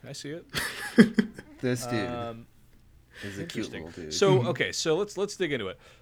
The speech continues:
Speaker 1: What makes, so you're saying this is the best the gameplay has felt
Speaker 2: Yes.
Speaker 1: in years. So let's,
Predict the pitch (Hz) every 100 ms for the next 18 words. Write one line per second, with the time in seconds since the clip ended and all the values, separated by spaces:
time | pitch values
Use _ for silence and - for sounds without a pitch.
0 | _ _ - 104 165 240 - 143 147 151
1 | - - - - 135 165 233 - 214 165
2 | 165 175 147 113 113 160 165 - 131 113
3 | 120 120 123 107 107 - - 101 90 -
4 | - - - 107 98 90 90 95 92 82
5 | 65 73 - - - 131 120 113 - -